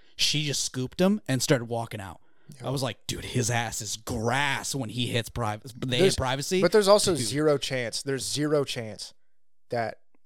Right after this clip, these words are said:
Speaker 2: if, if I was a parent
Speaker 1: Mm-hmm.
Speaker 2: and they were like, "You can take that," I'd be like, "No, no, no."
Speaker 1: Yeah, oh, yeah.
Speaker 2: He doesn't get that. You
Speaker 1: No.
Speaker 2: kidding me?
Speaker 1: No,
Speaker 2: Do
Speaker 1: yeah.
Speaker 2: not give him that.
Speaker 1: Mm.
Speaker 2: He was a m-, nightmare.
Speaker 1: Yeah.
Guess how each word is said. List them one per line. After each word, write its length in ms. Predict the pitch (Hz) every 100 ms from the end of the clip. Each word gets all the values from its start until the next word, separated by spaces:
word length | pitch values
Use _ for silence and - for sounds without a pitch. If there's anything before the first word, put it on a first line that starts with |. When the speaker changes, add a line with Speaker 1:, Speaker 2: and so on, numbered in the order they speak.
| - - - - - -
Speaker 2:
if, 220 | 131 -
if 140 | 147 139
I 120 | 139
was 160 | 147 127
a 60 |
parent 400 | - 120 113 135 -
Speaker 1:
Mm-hmm. 220 | 131 117 117
Speaker 2:
and 80 |
they 60 | 131
were 100 | 127
like, 200 | 120 113
"You 140 | 135 147
can 140 | 160
take 200 | 156 151
that," 100 | 151
I'd 60 | 139
be 60 | 135
like, 120 | 113
"No, 140 | 127 117
no, 80 |
no." 100 | 101 - - - - - - - -
Speaker 1:
Yeah, 240 | 131 135 120
oh, 180 | 123 120
yeah. 180 | 113 135
Speaker 2:
He 100 | 170
doesn't 200 | 190 135
get 140 | -
that. 260 | 107 131 - 139
You 100 | 151
Speaker 1:
No. 60 |
Speaker 2:
kidding 200 | 165 202
me? 160 | 240 262 -
Speaker 1:
No, 160 | 127 98
Speaker 2:
Do 80 | 165
Speaker 1:
yeah. 60 |
Speaker 2:
not 240 | 165 208 208
give 180 | 147 117
him 220 | 113 98
that. 260 | 107 135 - -
Speaker 1:
Mm. 80 | 151
Speaker 2:
He 80 |
was 200 | 165 147 123
a 80 | 143
m-, 300 | 123 120 127 139
nightmare. 560 | 127 147 135 95 82 - -
Speaker 1:
Yeah. 200 | 101